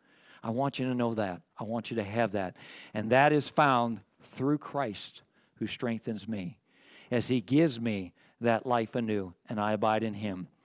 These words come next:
One of the things I, I like to do on Thanksgiving weekend is, is take a little time and have what kind of our church meal together or, or, or take the Lord's Supper.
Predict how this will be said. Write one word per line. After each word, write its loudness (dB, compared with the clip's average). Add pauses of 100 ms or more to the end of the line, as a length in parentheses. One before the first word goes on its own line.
(480)
One 2
of 4
the 2 (340)
things 0
I, 4
I -4
like 2
to -12
do 2
on 0
Thanksgiving -4
weekend -2
is, -4
is -6
take -6
a -4
little -4
time -6 (540)
and -2
have 0 (240)
what -4 (380)
kind -2
of -2
our 0
church -2
meal -2
together -6 (460)
or, -2 (100)
or, 0
or -2
take -6
the -6
Lord's -2
Supper. -2